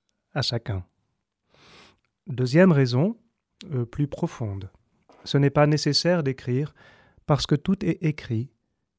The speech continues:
C'est l'Évangile. À Lourdes, il n'y a pas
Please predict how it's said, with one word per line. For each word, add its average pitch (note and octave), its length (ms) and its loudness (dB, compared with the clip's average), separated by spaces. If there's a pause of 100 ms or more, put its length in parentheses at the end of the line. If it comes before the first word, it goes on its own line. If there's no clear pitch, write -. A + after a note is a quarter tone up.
(180)
C'est - 240 0
l'Évangile. B2+ 760 0 (340)
À C#3+ 120 6
Lourdes, C3+ 500 6 (1160)
il G3+ 180 6
n'y G#3+ 160 6
a F#3 80 6
pas A#2+ 320 0